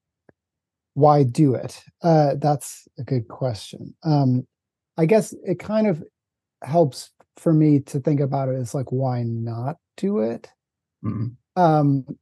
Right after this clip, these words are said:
Speaker 1: and I've noticed when I don't do it, I don't feel good. Um,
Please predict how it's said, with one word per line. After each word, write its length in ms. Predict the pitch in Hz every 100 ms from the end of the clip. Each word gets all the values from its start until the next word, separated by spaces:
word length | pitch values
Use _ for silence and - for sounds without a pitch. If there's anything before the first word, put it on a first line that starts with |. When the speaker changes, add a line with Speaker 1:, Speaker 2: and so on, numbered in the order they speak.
| _ _ -
Speaker 1:
and 320 | 185 175 170 -
I've 160 | 175 175
noticed 480 | 180 180 175 - 160
when 140 | 156
I 200 | 143 117 - -
don't 340 | 156 165 156 -
do 240 | 143 120
it, 200 | 117 - _ -
I 140 | 135
don't 380 | 123 143 135 120
feel 420 | - - 131 120
good. 380 | 104 - - - _ _ -
Um, 440 | 135 123 113